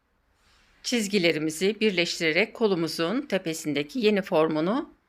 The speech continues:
alalım. Şimdi büzgümüzü başlatacağımız yeri işaretleyelim. On üç santimlik bölgeye büzgü istemiştik.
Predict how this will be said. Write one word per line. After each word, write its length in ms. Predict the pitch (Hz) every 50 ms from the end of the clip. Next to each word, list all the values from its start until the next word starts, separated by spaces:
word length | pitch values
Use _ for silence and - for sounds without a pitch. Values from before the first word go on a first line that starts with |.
| _ _ _ _ _ _ -
alalım. 480 | - - 175 160 143 135 139 156 - _ _ _ _ _ _ _ _ _ _ _ _ _ _ _ _ _ _ _ _ _ _ _ _ _ _ _ -
Şimdi 580 | - - - 262 233 190 156 202 226 254 208
büzgümüzü 760 | 190 220 214 196 190 220 220 220 208 190 - 233 254 294 403 - - _ _ _ _ _ _ _ _ _ _ _ _ -
başlatacağımız 760 | - 208 214 - - 226 226 233 202 - 233 226 226 233 214 190
yeri 160 | 170 156 -
işaretleyelim. 960 | - - - - 156 143 143 156 151 - 160 151 143 139 156 190 285 392 - - _ _ _ _ _ _ _ _ _ -
On 140 | - 208 240
üç 100 | 240 240
santimlik 600 | 240 - 226 208 196 196 214 196 185 202 202 -
bölgeye 640 | 185 196 196 185 165 190 190 196 196 196 - - - _ _ _ _ _ _ _ _ _ _ _ _ _ _ _ _ _ _ -
büzgü 280 | 214 202 190 180 180 214
istemiştik. 1000 | 202 160 156 - - - 160 147 143 143 - - - 208 392 - - - -